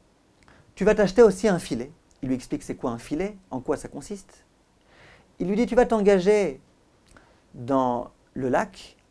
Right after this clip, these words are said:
à des endroits beaucoup plus profonds, peut-être pourquoi pas même à la mer. Tu vas tendre ton filet et tu vas pouvoir pêcher en une minute ce qu'avec ta canne à pêche, t'arrives pas à pêcher en un mois.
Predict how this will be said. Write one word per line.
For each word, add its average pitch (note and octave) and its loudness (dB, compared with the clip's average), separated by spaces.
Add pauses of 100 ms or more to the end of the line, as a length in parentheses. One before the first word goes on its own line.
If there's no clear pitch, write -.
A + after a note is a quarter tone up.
à C3+ -2
des D3+ -2
endroits D#3+ 2
beaucoup E3 -2
plus D#3 -8
profonds, G#3 -6 (400)
peut-être E3 0
pourquoi D3+ 0
pas D#3 2
même D#3 -2 (200)
à C3+ -2
la C3+ 0
mer. G3+ -4 (1200)
Tu G3+ -2
vas G#3 6
tendre B3 6
ton G3 0
filet D#3 -4 (720)
et - -6
tu - -4
vas A#3+ 8
pouvoir G#3 2 (240)
pêcher F#3+ 0 (240)
en F#3+ -2
une C4 6
minute C4 -2 (480)
ce - -20
qu'avec A#3+ 6
ta G#3+ 0
canne G#3+ 2
à G#3 2
pêche, A3+ 2
t'arrives F3+ 0
pas G3 0
à F3 2
pêcher F3 -6
en D3+ -6
un C#3+ -6
mois. B2 -14